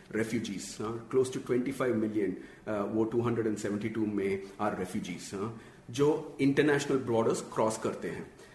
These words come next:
लेकिन उसमें से पिछले साल दो हज़ार अठारह में आईएलओ का estimate है हंड्रेड एंड सिक्सटी फ़ोर मिलियन, वो टू हंड्रेड एंड सेवेंटी टू मिलियन में migrant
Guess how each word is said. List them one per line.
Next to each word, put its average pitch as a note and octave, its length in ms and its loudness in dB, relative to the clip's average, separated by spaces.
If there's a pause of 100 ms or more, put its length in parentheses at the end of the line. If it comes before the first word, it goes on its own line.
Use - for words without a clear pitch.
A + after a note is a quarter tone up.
(140)
लेकिन F#3+ 460 4
उसमें F3 420 2
से E3 480 -2 (220)
पिछले E3 280 2
साल B2+ 320 0
दो C3 220 2
हज़ार B2+ 560 -2 (160)
अठारह D3 360 0
में A2+ 340 0
आईएलओ B2+ 300 4
का D#3+ 160 -2
estimate A2+ 520 -2
है G#2+ 260 -4 (240)
हंड्रेड F#3 280 6
एंड C#3+ 120 4
सिक्सटी - 400 -4
फ़ोर D#3+ 380 4
मिलियन, B2+ 560 4 (360)
वो C3+ 140 6
टू D3 180 4
हंड्रेड C3+ 280 6
एंड B2+ 100 6
सेवेंटी A#2 320 0
टू B2 140 0
मिलियन G#2+ 340 2
में A#2 360 0
migrant G#2+ 420 2